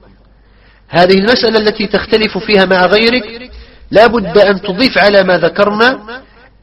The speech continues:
أن تجيب على دليل المنازع، دليل المخالف، لأن المخالف قد ي-، ي-، يأتيك بدليل مخالف لفهمك،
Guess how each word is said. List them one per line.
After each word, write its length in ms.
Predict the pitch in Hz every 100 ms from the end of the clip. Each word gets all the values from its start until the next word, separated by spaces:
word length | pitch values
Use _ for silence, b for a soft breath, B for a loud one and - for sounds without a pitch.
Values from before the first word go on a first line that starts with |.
| -
أن 260 | 220 247
تجيب 560 | 226 196 180 214 247 170
على 420 | 160 143 180 175
دليل 840 | 160 170 196 226 247 262 233 254 - - - _ -
المنازع، 840 | 190 220 180 170 185 185 151 151 113
دليل 460 | - 175 180 240 226
المخالف، 600 | 202 180 - 160 117 -
لأن 320 | 151 180 180
المخالف 520 | 175 165 220 240 208
قد 200 | 233 175
ي-، 40 | 170
ي-، 600 | 170 131 160 120 87 - B B B B
يأتيك 520 | - 180 - 269 262 202
بدليل 680 | 185 180 185 190 233 226
مخالف 480 | 214 202 254 240 -
لفهمك، 680 | 202 196 - 143 113 170